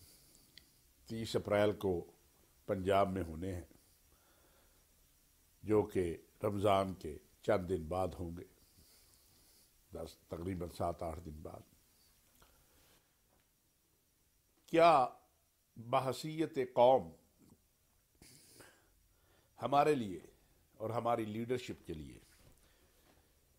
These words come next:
ये ज़रूरी नहीं है कि हम देखें कि हम पचहत्तर साल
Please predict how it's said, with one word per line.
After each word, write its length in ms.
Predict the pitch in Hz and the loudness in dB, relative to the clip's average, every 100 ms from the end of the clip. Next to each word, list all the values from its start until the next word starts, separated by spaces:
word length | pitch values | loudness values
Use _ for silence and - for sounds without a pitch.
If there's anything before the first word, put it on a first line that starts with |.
| _ 113 | _ -2
ये 220 | 127 139 120 104 - - _ _ _ _ _ _ _ _ _ - 87 | 2 4 4 0 -6 -20 _ _ _ _ _ _ _ _ _ -20 -12
ज़रूरी 460 | 92 117 143 156 135 | -2 0 0 -2 -4
नहीं 240 | 135 147 | -6 -4
है 180 | 120 110 - - - _ _ _ _ _ _ _ _ _ _ - | -4 -4 -8 -18 -20 _ _ _ _ _ _ _ _ _ _ -2
कि 60 | |
हम 200 | 135 131 | -2 0
देखें 380 | 120 131 - 151 | 0 0 0 -4
कि 80 | 123 | -4
हम 200 | 117 120 110 - - | -4 -6 -6 -16 -18
पचहत्तर 420 | 120 127 123 131 | -6 -4 -4 -8
साल 320 | - 104 104 | -4 -2 0